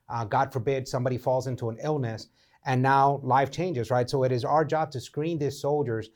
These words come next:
and ensure that not only do, do they understand the commitment that they, they signed for, right? But that they also know and understand the benefits and entitlement that they have while they're in the I R. So this muster serves as the opportunity, again, as I said before,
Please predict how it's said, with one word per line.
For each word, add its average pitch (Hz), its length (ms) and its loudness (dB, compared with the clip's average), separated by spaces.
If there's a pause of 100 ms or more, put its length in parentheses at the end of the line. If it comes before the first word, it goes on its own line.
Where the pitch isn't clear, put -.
(360)
and 131 320 2
ensure 151 560 4
that 131 240 4
not 139 160 2
only 147 200 0
do, 147 140 2
do 127 360 -2
they 131 140 4
understand 139 600 0
the 131 60 0
commitment 165 360 -4
that 120 120 -4
they, 123 220 -4 (120)
they 120 220 -2
signed 165 360 -2
for, 117 160 0
right? 143 300 2 (260)
But 143 120 2
that 131 100 0
they 139 80 2
also 165 320 2
know 147 440 0
and 147 140 -4
understand 135 680 -2 (320)
the 131 180 0
benefits 156 520 2
and 131 100 -2 (100)
entitlement 135 500 -2
that 120 160 -6
they 120 120 0
have 127 300 2
while 127 360 2
they're 135 180 -2
in 131 120 -2
the 123 120 0
I 120 160 4
R. 127 340 4 (260)
So 143 300 6 (120)
this 160 220 6
muster 139 600 2
serves 135 340 -2
as 131 140 2
the 131 80 2
opportunity, 139 500 0
again, 139 220 -2
as 117 120 -2
I 117 60 0
said 117 220 -2
before, 135 520 4